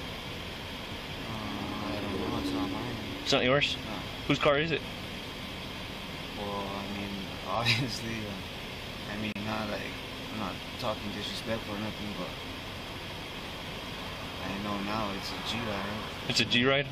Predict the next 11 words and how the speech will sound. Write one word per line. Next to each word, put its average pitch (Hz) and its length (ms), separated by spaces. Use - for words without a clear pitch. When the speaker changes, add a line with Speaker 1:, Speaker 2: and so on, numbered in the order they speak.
Speaker 2:
Okay. 113 300
And, - 160
um, 113 500
how, 151 240
how 147 200
long 151 140
have 123 120
you 147 80
had 117 120
it - 80
for? 113 140